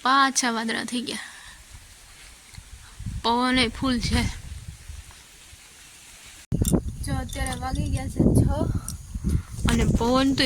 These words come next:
એવો છે કે ઠંડી લાગે. પણ આમ જો પાછળ આમ થોડુંક એવું દેખાય, સૂર્ય ભગવાન દેખાય તો ખરા, ખુલ્લું થયું એવું લાગે, પણ અહીંયા તો હજી વાદળા જ છે. હવે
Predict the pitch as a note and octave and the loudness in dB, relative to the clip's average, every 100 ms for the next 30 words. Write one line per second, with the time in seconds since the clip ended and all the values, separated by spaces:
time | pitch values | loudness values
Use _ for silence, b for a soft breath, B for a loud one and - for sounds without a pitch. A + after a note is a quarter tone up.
0 | B3+ C4 D4+ E4+ E4 D#4 D#4 C#4 B3+ - | 4 4 4 4 2 0 0 -2 -4 0
1 | B3+ C#4+ D4+ A#3 A#3 A#3+ C#4+ - - B | 2 4 4 2 -2 -2 0 0 -2 B
2 | B B - - A3+ A#3+ B3 A#3 B3 A#3 | B B 2 4 4 4 4 4 2 2
3 | A3+ - A#3+ - B3+ B3 A#3+ - C4+ C#4 | 2 2 2 4 4 4 4 6 4 4
4 | C4 B3+ B3+ A#3+ C#4+ - C#4+ A#3 B3 A#3+ | 0 0 2 2 4 6 4 2 0 2
5 | A#3+ A#3 A#3 A#3+ A3+ A3+ - - B3 A#3+ | 2 4 2 4 4 4 2 2 2 2
6 | A#3+ D4 B3+ A#3 - B3 A#3 A3+ A3+ - | 2 4 4 2 0 -2 -2 -2 -2 0
7 | B3+ B3 A#3+ A#3 A3+ C4+ A#3+ - G#3 F#3+ | 0 0 0 2 2 2 -2 0 0 2
8 | G#3 A3+ A#3 A#3 A#3+ B3+ C4+ A3+ G#3 - | 2 2 2 0 2 2 2 0 -2 0
9 | A#3+ - - - - B B B B B | 2 4 4 2 0 B B B B B
10 | B B B A3+ A3+ | B B B 0 0